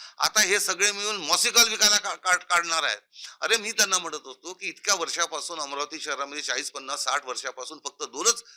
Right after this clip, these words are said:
अं, मार्केट आहेत. एक इतवारा बाजार मार्केट आणि दुसरं, अं, शुक्रवारी बाजार. तीन लाख लोकसंख्याची दहा लाख लोकसंख्या आली.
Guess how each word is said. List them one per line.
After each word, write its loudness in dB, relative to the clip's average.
अं, -2
मार्केट 0
आहेत. 0
एक -6
इतवारा 2
बाजार 2
मार्केट -6
आणि -4
दुसरं, -2
अं, -10
शुक्रवारी 0
बाजार. 0
तीन -2
लाख 6
लोकसंख्याची -4
दहा 4
लाख 8
लोकसंख्या -6
आली. -6